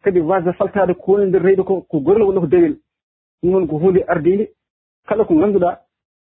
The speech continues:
ene, ko, ko, ko ene, ene, ene reena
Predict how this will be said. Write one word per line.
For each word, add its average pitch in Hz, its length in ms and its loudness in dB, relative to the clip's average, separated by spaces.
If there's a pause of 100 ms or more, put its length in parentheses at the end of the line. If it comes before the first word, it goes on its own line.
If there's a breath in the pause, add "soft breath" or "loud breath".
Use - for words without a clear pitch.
(380)
ene, 156 340 -2
ko, 143 320 0
ko, 143 340 0
ko 135 260 -6
ene, 147 220 0
ene, 147 280 -2 (960)
ene 147 160 4
reena 190 340 0